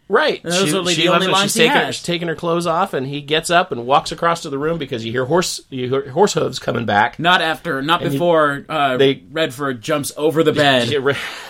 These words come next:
Speaker 1: Yeah, Sundance comes back in. They look out the window, and there's the old man standing out there, puts his hands up in the air, and then
Speaker 2: <laughs>
Speaker 1: points right at the window where they are.
Speaker 2: Yep.
Speaker 1: So there's a, then there's an escape. So
Speaker 2: Oh my God, that's
Speaker 1: you know,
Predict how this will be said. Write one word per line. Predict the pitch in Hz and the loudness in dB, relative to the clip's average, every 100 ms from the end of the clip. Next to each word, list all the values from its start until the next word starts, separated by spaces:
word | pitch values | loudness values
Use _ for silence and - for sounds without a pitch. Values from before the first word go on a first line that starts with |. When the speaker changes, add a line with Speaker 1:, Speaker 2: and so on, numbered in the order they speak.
| - - | -18 -6
Speaker 1:
Yeah, | 180 131 | -2 -2
Sundance | 131 - 147 147 143 | -2 0 0 2 0
comes | - 139 | -2 -4
back | 139 131 127 | -2 -2 -2
in. | 131 - - - | -6 -8 -14 -8
They | 135 | -2
look | 139 151 175 | 4 4 4
out | 175 | -2
the | 175 | 0
window, | 156 151 143 147 190 - - - _ | 0 0 2 2 0 -10 -20 -20 _
and | 143 147 | 2 4
there's | 151 151 | 2 2
the | 151 | 6
old | 165 185 | 6 6
man | 208 208 | 4 4
standing | 190 196 190 190 | 2 2 2 4
out | 175 | 4
there, | 180 180 | 4 2
puts | 175 - 202 | 2 4 4
his | 240 | 6
hands | 214 233 220 | 6 6 6
up | 220 214 | 4 4
in | |
the | 202 | 2
air, | 190 196 196 | 6 6 6
and | - | 6
then | 151 | 8
Speaker 2:
<laughs> | 269 | 10
Speaker 1:
points | 226 233 220 | 10 10 8
right | 202 190 | 6 6
at | 190 | 4
the | 185 | 2
window | 165 160 139 | 0 2 2
where | 120 113 | 2 0
they | 110 98 | 0 -2
are. | 82 65 - | -4 -8 -4
Speaker 2:
Yep. | 123 135 - _ _ | 0 0 -2 _ _
Speaker 1:
So | - 131 110 104 | -2 2 2 2
there's | 110 107 | 0 -2
a, | 107 | -8
then | 104 98 101 | -4 -4 -2
there's | 98 98 | -4 -4
an | 98 | -6
escape. | 98 - 90 - | -6 -6 -8 -8
So | - 101 95 - - - | -4 -2 -2 -4 -14 -14
Speaker 2:
Oh | 120 117 | -8 -6
my | 101 87 | -6 -6
God, | 101 95 92 | -4 -4 -4
that's | 113 | -2
Speaker 1:
you | 123 | 2
know, | 123 123 | 2 0